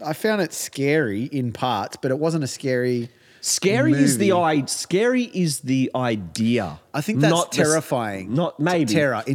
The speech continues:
Speaker 1: inducing
Speaker 2: that's a,
Speaker 1: terror.
Speaker 2: maybe, yeah, because I, I thought of it before about how would you describe The Exorcist, and I'd describe The Exorcist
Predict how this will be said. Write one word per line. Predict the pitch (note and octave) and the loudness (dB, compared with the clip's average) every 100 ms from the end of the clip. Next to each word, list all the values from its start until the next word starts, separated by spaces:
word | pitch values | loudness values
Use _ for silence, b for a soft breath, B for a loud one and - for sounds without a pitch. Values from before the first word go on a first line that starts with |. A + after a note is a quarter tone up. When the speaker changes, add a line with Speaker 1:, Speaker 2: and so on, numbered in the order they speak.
| F3 | 4
Speaker 1:
inducing | F3+ G3 C#3+ | 6 4 2
Speaker 2:
that's | |
a, | |
Speaker 1:
terror. | A3+ C#3 A#2+ F#2 | 0 0 0 -2
Speaker 2:
maybe, | C#3+ C#3 B2 | -2 0 0
yeah, | B2 | 0
because | G#2+ A#2 D3 C3+ | -2 -4 -4 -2
I, | C#3+ - | -2 -2
I | C3+ | -4
thought | C3+ C#3+ C#3 | -2 -2 -2
of | C3 A2+ - | -4 -8 -8
it | A#2+ - | -8 -4
before | A2+ - A#2+ | -8 -4 -4
about | A2 G2 | -2 -2
how | A#2+ A#2 | -2 -2
would | A2 | -4
you | |
describe | G2 G2+ - A2+ | -8 -8 -6 -6
The | G2 G#2+ | -2 -4
Exorcist, | G#2+ - - F#2+ | -4 -8 -8 -8
and | G#2 | -6
I'd | A2+ A#2+ G#2 | -4 -4 -8
describe | G#2 - G#2+ | -12 -6 -6
The | G2+ | -4
Exorcist | A2+ - - G#2 | -6 -6 -10 -12